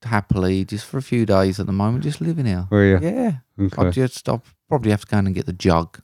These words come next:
Speaker 1: and a roll of toilet paper.
Speaker 2: <laughs>
Speaker 1: Um, other than that, I'd be fine.
Speaker 2: Poo in a jug?
Speaker 1: Huh?
Speaker 2: Poo in a jug?
Speaker 1: Poo in a jug?
Speaker 2: Is that what you're gonna do? You said you're gonna get a
Speaker 1: Gotta
Speaker 2: jug
Speaker 1: poo
Speaker 2: and a
Speaker 1: s-, yeah, got to poo somewhere, mate.
Speaker 2: Oh,
Speaker 1: Yeah.
Speaker 2: oh,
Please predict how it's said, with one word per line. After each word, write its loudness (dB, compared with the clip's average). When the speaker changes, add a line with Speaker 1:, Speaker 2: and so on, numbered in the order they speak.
Speaker 1:
and -2
a -2
roll 2
of -2
toilet -4
paper. -2
Speaker 2:
<laughs> -8
Speaker 1:
Um, 0
other 0
than 0
that, 0
I'd -2
be -6
fine. -2
Speaker 2:
Poo 0
in 2
a 2
jug? 0
Speaker 1:
Huh? 2
Speaker 2:
Poo 0
in 4
a 4
jug? 0
Speaker 1:
Poo 2
in 0
a -2
jug? -4
Speaker 2:
Is 2
that 2
what 2
you're 2
gonna 2
do? -8
You -2
said 0
you're 2
gonna -2
get 0
a 0
Speaker 1:
Gotta 0
Speaker 2:
jug 4
Speaker 1:
poo 4
Speaker 2:
and 0
a 2
Speaker 1:
s-, 0
yeah, -4
got -6
to -20
poo -4
somewhere, -2
mate. 0
Speaker 2:
Oh, 4
Speaker 1:
Yeah. 4
Speaker 2:
oh, 0